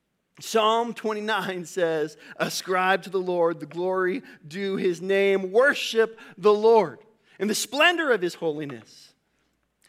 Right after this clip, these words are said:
Jesus himself, citing the Old Testament, citing the law, the Ten Commandments, would say, "You shall worship the Lord your God.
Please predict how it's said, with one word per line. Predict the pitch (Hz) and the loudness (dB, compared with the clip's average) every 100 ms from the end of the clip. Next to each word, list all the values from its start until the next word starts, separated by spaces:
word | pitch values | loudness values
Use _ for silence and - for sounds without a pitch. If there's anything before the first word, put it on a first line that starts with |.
| _ _ | _ _
Jesus | 147 190 240 202 185 | -12 -8 -6 -6 -6
himself, | 190 170 - 233 165 - _ _ _ _ _ _ _ _ _ | -6 -6 0 2 0 -8 _ _ _ _ _ _ _ _ _
citing | - 226 220 214 190 180 160 _ _ 165 | -4 0 0 0 -2 -4 -10 _ _ 0
the | 196 | 2
Old | 202 196 | 2 2
Testament, | 214 185 175 | -2 -2 -8
citing | - 233 233 220 208 | 0 2 2 0 0
the | 190 | 0
law, | 185 185 185 | 4 6 6
the | 170 | 4
Ten | 170 269 220 214 - - | -2 -6 -6 -6 -12 -10
Commandments, | 233 208 202 196 185 160 - | -6 0 0 0 -4 -8 -8
would | 170 | -10
say, | - 185 170 170 165 _ _ _ | -4 0 2 0 -8 _ _ _
"You | 135 185 185 | -10 -8 -6
shall | - - 180 196 202 | -6 -2 0 2 2
worship | 165 170 - 170 170 _ | -2 -8 -8 -10 -12 _
the | 143 | -12
Lord | 135 143 135 127 123 _ _ _ _ _ _ - | -8 -8 -8 -10 -16 _ _ _ _ _ _ -8
your | 151 165 | -4 -4
God. | 143 143 127 110 | -4 -10 -10 -14